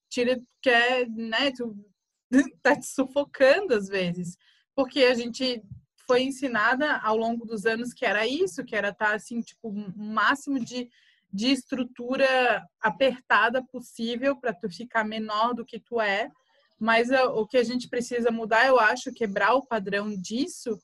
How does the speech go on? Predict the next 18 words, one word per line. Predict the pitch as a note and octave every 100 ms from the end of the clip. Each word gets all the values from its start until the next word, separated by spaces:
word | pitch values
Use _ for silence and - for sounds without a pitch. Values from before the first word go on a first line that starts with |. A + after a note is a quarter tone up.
| _ _ _
é | - G#3+
entender | B3 C#4+ C4 A#3+ C4+
que | - C4+ - -
pra | A#3 A#3+
tu | D#4 D#4
ser | -
bonita, | B3+ A#3+ A3 G#3+ G#3 G3+ F3 - _
com | B3+ C4+
a | D4+
tua | D4
imagem, | C#4+ A#3+ A3 A#3 G#3 G#3+ G3+
com | A#3 A3+
a | C4
tua | C#4 C#4
vestimenta, | A#3+ B3 - A#3+ A3+ A3+ A3+ G#3+
com | - A3
a | A3
lingerie, | A#3 B3 A3+ G3 A#3 A#3